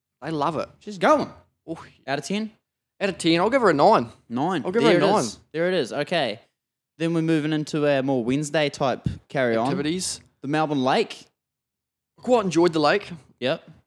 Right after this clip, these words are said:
Speaker 1: But nice pristine views.
Speaker 2: Yep. There's a nice view of the city.
Speaker 1: Yep.
Speaker 2: Beautiful, yeah.
Speaker 1: Yeah.
Speaker 2: Beautiful.
Speaker 1: Wish I'd bloody, wish I'd had a bit of phone battery left so I could have went for a wander out to the sea.
Speaker 2: Yes.
Speaker 1: That was a slight
Speaker 2: That is
Speaker 1: issue.
Speaker 2: niggly.
Speaker 1: That's
Speaker 2: Get
Speaker 1: all
Speaker 2: that.
Speaker 1: right.
Speaker 2: We'll
Speaker 1: You
Speaker 2: get
Speaker 1: get
Speaker 2: there.
Speaker 1: that in, you
Speaker 2: We'll
Speaker 1: get
Speaker 2: get
Speaker 1: that in
Speaker 2: there.
Speaker 1: the big jobs,
Speaker 2: Out of
Speaker 1: don't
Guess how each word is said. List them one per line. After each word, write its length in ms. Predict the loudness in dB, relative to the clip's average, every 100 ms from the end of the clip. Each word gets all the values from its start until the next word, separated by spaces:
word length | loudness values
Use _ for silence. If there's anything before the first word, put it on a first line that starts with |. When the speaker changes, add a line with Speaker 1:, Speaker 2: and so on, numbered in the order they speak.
| _ _
Speaker 1:
But 220 | -2 -2
nice 220 | 0 -2 -2
pristine 580 | -6 -4 -2 0 -2
views. 480 | 0 2 2 0 -8
Speaker 2:
Yep. 240 | -6 -6 -6 _ _
There's 300 | -6 -2 -2
a 40 | -2
nice 180 | -2 -2
view 120 | -6
of 40 |
the 60 | -4
city. 260 | -4 -2 -4
Speaker 1:
Yep. 120 | 0
Speaker 2:
Beautiful, 460 | 2 2 0 -4
yeah. 100 | -6
Speaker 1:
Yeah. 60 | -10 -14 -8
Speaker 2:
Beautiful. 280 | -4 -4 -8 _ _ _
Speaker 1:
Wish 180 | -6 -2
I'd 140 | -2 0
bloody, 500 | 0 0 -4 -6 -10 _ -8
wish 160 | -4 -2
I'd 60 |
had 100 | -2
a 40 | -2
bit 100 | -2
of 60 |
phone 220 | 0 2
battery 300 | 2 0 -4
left 220 | -4 -6 -4
so 100 | -4
I 40 |
could 120 | -2 0
have 40 |
went 160 | 0 0
for 100 | 2
a 40 |
wander 300 | 2 2 0
out 120 | -2
to 60 | -6
the 100 | -6
sea. 360 | 0 2 0 -4
Speaker 2:
Yes. 540 | -4 -2 0 0 -2
Speaker 1:
That 60 | -4
was 80 | -4
a 40 |
slight 400 | -4 0 2 2
Speaker 2:
That 100 | 0
is 60 | 0
Speaker 1:
issue. 160 | 0 -2
Speaker 2:
niggly. 380 | -4 -4 -6 -6 _ _ _ _ -8
Speaker 1:
That's 220 | -6 -2
Speaker 2:
Get 20 |
Speaker 1:
all 60 | -2
Speaker 2:
that. 100 | 0
Speaker 1:
right. 220 | -2 -6
Speaker 2:
We'll 120 | -10
Speaker 1:
You 40 | -6
Speaker 2:
get 140 | -4
Speaker 1:
get 0 |
Speaker 2:
there. 80 | -4
Speaker 1:
that 60 | -6
in, 40 |
you 60 | -8
Speaker 2:
We'll 100 | -8
Speaker 1:
get 80 | -6
Speaker 2:
get 60 | -4
Speaker 1:
that 40 |
in 60 | -6
Speaker 2:
there. 80 |
Speaker 1:
the 60 | -8
big 120 | -12
jobs, 340 | -10 -8 -6 -4
Speaker 2:
Out 100 |
of 60 |
Speaker 1:
don't 20 | -4